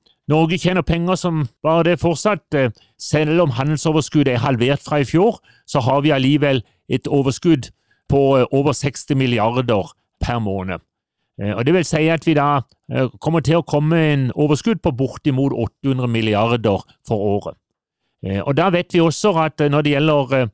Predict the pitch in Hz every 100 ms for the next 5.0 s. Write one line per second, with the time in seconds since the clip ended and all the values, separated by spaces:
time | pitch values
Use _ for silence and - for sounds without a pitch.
0 | _ _ - 139 151 - 139 143 190 196
1 | 220 160 - 147 135 - - 127 113 127
2 | 135 139 135 120 123 180 - 147 143 139
3 | - 123 - _ _ _ 117 123 131 131
4 | - 143 - - - 127 139 139 123